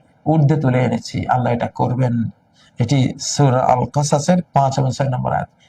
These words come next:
আজকে আর লম্বা করবো না, অযথা, আহ, তা, উম, বাংলাদেশে অনেক অশান্তি অনেকে সৃষ্টি করার চেষ্টা করছেন।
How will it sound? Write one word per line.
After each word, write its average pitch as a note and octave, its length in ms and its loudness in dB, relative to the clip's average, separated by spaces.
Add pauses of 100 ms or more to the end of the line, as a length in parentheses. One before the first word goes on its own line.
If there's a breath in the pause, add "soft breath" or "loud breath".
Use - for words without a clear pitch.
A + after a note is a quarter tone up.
(100)
আজকে B2+ 200 -2
আর A#2+ 60 0
লম্বা B2 340 0
করবো A#2+ 280 -2
না, A2 120 -4
অযথা, G3+ 400 0 (520 loud breath)
আহ, C#3 180 0
তা, - 220 0
উম, D#2 440 -2
বাংলাদেশে D#3 520 2
অনেক F3+ 380 2
অশান্তি A#3 400 0
অনেকে F3 300 2
সৃষ্টি F3+ 360 -2
করার F3+ 160 2
চেষ্টা F#3 360 0
করছেন। D#3 400 -2